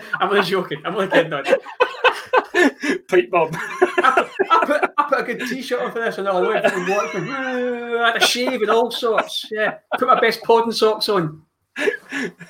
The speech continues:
Speaker 1: Um,
Speaker 2: You'll need to watch that to see Paul's podding socks now.
Speaker 1: Exactly. Yeah. Um, I've gone for three nil. Um, I'm, I'm, as I said at the beginning of the pod, I'm, I'm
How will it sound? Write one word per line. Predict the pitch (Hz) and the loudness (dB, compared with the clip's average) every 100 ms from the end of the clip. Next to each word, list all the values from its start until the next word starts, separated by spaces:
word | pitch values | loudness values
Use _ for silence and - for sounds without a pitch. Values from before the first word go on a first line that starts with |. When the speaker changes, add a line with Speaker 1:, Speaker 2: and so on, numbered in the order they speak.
| 214 196 - - - - - - - 381 - 440 - - | 2 2 2 -2 -2 -8 -4 -6 -2 -2 0 -2 0 0
Speaker 1:
Um, | 247 240 240 208 175 _ - 480 - 294 262 | 4 6 6 2 -4 _ -4 -2 -2 -4 2
Speaker 2:
You'll | 220 220 | 6 6
need | 240 | 8
to | 185 | 8
watch | 190 247 - | 8 6 4
that | 190 - | 4 2
to | 175 | -4
see | 185 175 | -4 -2
Paul's | - 160 165 | 0 0 0
podding | - 330 330 | 0 0 0
socks | - 202 190 214 | -4 -2 -4 -2
now. | 185 - | -4 -2
Speaker 1:
Exactly. | - 233 196 190 | -2 2 2 2
Yeah. | 170 | 2
Um, | 165 202 208 214 196 160 - _ _ _ - | 4 4 6 4 2 -6 -16 _ _ _ 0
I've | 180 180 | 0 2
gone | 196 | -2
for | 175 | -4
three | 160 - 175 175 | -10 -10 -6 -4
nil. | 165 156 156 - _ - | -2 -2 -4 -10 _ -8
Um, | 135 | -4
I'm, | 139 139 139 139 143 147 | 0 0 -2 -2 0 0
I'm, | 147 147 - - | 0 -2 -6 -14
as | 151 | -14
I | 147 | -10
said | 143 | -10
at | 147 | -10
the | |
beginning | 127 131 127 | -10 -10 -10
of | |
the | 127 | -10
pod, | 127 131 | -6 -6
I'm, | 135 - | -6 -10
I'm | 135 131 123 | -8 -8 -8